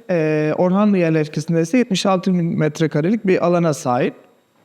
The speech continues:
Aslında en büyük tersane derken de, e, Türkiye'nin en büyük projesini yapmış tersanemiz. E, T C G Anadolu'yu bilen vardır.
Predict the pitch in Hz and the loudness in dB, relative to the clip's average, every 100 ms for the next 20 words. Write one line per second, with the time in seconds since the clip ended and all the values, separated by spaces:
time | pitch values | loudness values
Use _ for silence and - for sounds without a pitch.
0 | _ _ _ _ _ _ - 156 - 196 | _ _ _ _ _ _ -4 -4 0 0
1 | 226 214 202 196 202 - 185 208 202 202 | 2 2 2 2 0 0 0 0 0 2
2 | 190 180 175 214 226 175 170 170 196 196 | 0 -2 0 0 2 2 2 0 0 -2
3 | 190 208 196 180 185 185 185 170 - 185 | 0 2 2 2 0 0 0 0 0 0
4 | 170 165 156 - 139 123 139 131 143 - | 0 -2 -2 0 0 2 0 2 2 0
5 | - - _ _ _ _ - 151 151 147 | -4 -18 _ _ _ _ 0 2 0 0
6 | 147 147 143 143 180 170 180 185 175 180 | -2 -2 -2 0 0 2 2 0 2 0
7 | 175 175 180 175 175 170 170 139 143 208 | 0 0 2 2 0 0 0 0 0 -4